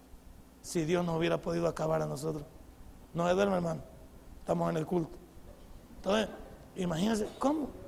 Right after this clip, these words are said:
Menos mal que es diácono el hermano, pero no fuera diácono se hubiera caído. Entonces, imagínense, no, ¿cómo es eso? ¿Cómo es,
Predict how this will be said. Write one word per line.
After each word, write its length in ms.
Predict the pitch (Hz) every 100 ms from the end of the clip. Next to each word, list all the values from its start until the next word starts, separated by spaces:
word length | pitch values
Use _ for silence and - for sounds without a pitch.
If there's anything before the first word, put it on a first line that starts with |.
| - -
Menos 240 | 180 214
mal 160 | 233 262
que 100 | 269
es 60 |
diácono 360 | 226 269 240 208
el 60 | 185
hermano, 320 | 196 247 180 -
pero 120 | 160 - - - -
no 80 | 156
fuera 180 | 170 226
diácono 360 | 226 240 240 220
se 80 | 208
hubiera 180 | 208
caído. 320 | 180 196 240 180 - - -
Entonces, 340 | - 240 262 - -
imagínense, 540 | 214 226 247 330 311 285 - - - - - -
no, 400 | 202 240 330 403 -
¿cómo 200 | 349 359
es 100 | 262
eso? 400 | 277 214 277 - - - - - - - - - -
¿Cómo 240 | - 359 403
es, 140 | 349